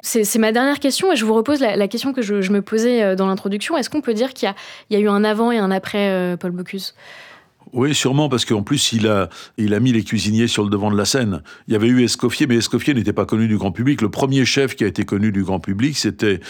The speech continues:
Speaker 2: Oliver, euh, Raymond Oliver, qui tenait le Grand Véfour et qui a eu une émission de télévision, euh,
Speaker 1: D'accord.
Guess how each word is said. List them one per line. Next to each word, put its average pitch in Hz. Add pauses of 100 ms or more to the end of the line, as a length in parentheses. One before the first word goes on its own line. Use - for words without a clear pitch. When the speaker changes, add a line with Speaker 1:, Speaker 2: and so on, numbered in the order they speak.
(280)
Speaker 2:
Oliver, 101 (640)
euh, 92
Raymond 107
Oliver, 101
qui -
tenait 101
le 95
Grand 92
Véfour 131 (140)
et 113
qui 98
a 98
eu 110
une 123
émission 107
de 107
télévision, 101 (640)
euh, 92
Speaker 1:
D'accord. 85